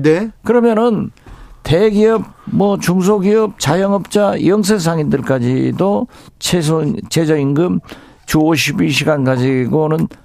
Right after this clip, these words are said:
Speaker 2: 다 찬성을 하죠.
Speaker 1: 네.
Speaker 2: 어? 그리고 영세 노동자들도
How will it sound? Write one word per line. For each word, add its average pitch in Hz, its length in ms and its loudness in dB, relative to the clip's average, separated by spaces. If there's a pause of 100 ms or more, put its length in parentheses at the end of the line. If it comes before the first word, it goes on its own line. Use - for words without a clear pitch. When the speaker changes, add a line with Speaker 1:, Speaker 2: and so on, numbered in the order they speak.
(240)
Speaker 2:
다 160 440 -2 (1200)
찬성을 131 440 0
하죠. 101 220 -4 (120)
Speaker 1:
네. 143 360 0 (100)
Speaker 2:
어? 165 140 -4 (260)
그리고 170 680 0 (520)
영세 190 340 2
노동자들도 143 1080 0